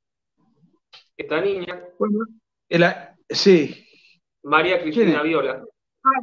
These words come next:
Speaker 2: la, ah, bueno, yo conozco a Fernanda Viola, su hermana, que también
Speaker 1: Su hermana.
Speaker 2: estuvo dos meses en coma.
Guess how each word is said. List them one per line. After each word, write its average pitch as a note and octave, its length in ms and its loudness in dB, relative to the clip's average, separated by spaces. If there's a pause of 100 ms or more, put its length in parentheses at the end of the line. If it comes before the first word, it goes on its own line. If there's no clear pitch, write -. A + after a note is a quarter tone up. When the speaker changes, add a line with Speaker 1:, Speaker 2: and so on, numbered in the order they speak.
Speaker 2:
la, G#3 160 4
ah, G3 240 0
bueno, E3 260 2 (140)
yo G3 160 2
conozco A#3+ 320 4
a G#3 60 2
Fernanda A#3 420 2
Viola, A#3 540 2 (260)
su - 180 -2
hermana, F#3+ 680 4 (360)
que E3 180 2
también E3+ 280 4
Speaker 1:
Su G3+ 40 4
hermana. D#3 180 4
Speaker 2:
estuvo G3+ 200 6
dos A#3 80 6
meses A3 300 0
en F3 140 2
coma. F#3+ 440 2